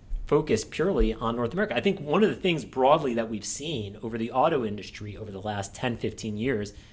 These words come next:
not just amongst automakers, but even across the supply base itself, is a shift away from,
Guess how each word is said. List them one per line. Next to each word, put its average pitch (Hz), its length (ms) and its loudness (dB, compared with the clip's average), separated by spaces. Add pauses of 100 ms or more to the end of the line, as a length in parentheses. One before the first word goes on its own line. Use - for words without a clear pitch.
(240)
not 147 300 6
just - 240 -2
amongst 123 340 -4
automakers, 110 800 -4
but 110 180 -8
even 135 220 -4
across 110 320 -2
the - 80 -8
supply - 400 0
base 117 240 0
itself, 113 580 0
is 104 280 -4 (340)
a 139 60 0
shift 170 340 2
away 139 220 2
from, 113 260 -2